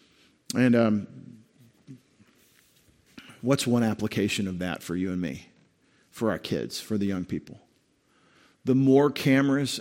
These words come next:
and the more videos and the more access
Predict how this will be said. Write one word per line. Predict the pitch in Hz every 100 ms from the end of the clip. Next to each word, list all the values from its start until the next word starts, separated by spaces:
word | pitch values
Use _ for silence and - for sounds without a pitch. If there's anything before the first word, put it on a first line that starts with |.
| 110
and | 104
the |
more | 101 107 110
videos | 101 113 117 110 107 113 -
and | 95
the |
more | 92 98 113 117 123 - -
access | 90 82 - 90 85 -